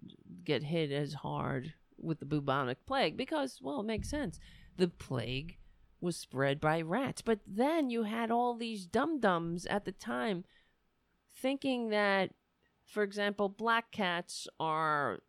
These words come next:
agents of the devil. And they went around killing the cats in the town thinking, "Oh, well, God must be displeased with us. So let's kill these cats, these de-, demon cats."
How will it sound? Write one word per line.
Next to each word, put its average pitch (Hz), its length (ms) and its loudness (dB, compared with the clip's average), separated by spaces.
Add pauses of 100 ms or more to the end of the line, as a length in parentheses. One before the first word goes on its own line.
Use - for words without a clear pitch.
agents 175 440 -2
of 156 140 -2
the 151 80 -10
devil. 165 640 2 (920)
And 170 480 4
they 170 220 4
went 170 220 4
around 165 360 2
killing 269 460 0
the 147 80 0
cats 123 540 -2
in 143 100 0
the 135 80 -2
town 143 540 0
thinking, 143 420 -4
"Oh, 147 380 2
well, 131 380 0
God 131 260 4
must 127 240 -2
be 127 180 -6 (160)
displeased 160 1000 -2
with 143 220 -4
us. 127 420 -4 (320)
So - 160 2
let's 160 280 0
kill 170 260 2
these 143 220 -4
cats, 175 560 0
these 143 200 -8
de-, 160 360 -2
demon 160 420 0
cats." 117 540 0